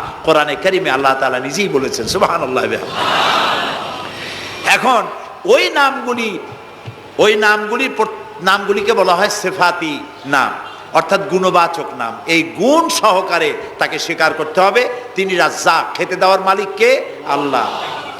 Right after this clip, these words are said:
তিনি রব, সৃষ্টি করেন। তিনি খালেক, তিনি স্রষ্টা। তিনি রব, তিনি প্রতিপালনকারী। তিনি রহমান, তিনি দয়ালু। তিনি রহিম, তিনি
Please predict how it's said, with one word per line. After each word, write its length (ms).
তিনি 220
রব, 300
সৃষ্টি 440
করেন। 320
তিনি 180
খালেক, 440
তিনি 160
স্রষ্টা। 580
তিনি 180
রব, 320
তিনি 160
প্রতিপালনকারী। 920
তিনি 160
রহমান, 640
তিনি 160
দয়ালু। 500
তিনি 160
রহিম, 600
তিনি 360